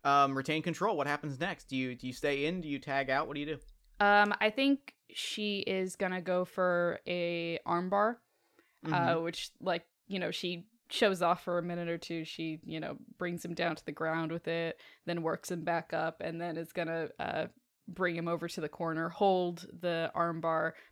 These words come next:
Speaker 2: put out a hand, and then have creature tag in.
Speaker 1: All right. I think I'm gonna call this.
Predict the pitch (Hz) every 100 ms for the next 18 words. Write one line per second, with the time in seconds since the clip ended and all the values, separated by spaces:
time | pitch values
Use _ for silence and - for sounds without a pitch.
0 | - 196 160 160 175 170 170 170 - -
1 | - 180 170 156 - 156 156 156 - 165
2 | - - - - - 180 - _ _ _
3 | _ - _ _ _ _ _ 143 143 151
4 | 175 - _ _ _ _ - - 151 156
5 | 247 339 349 269 - 151 165 143 143 123
6 | - - -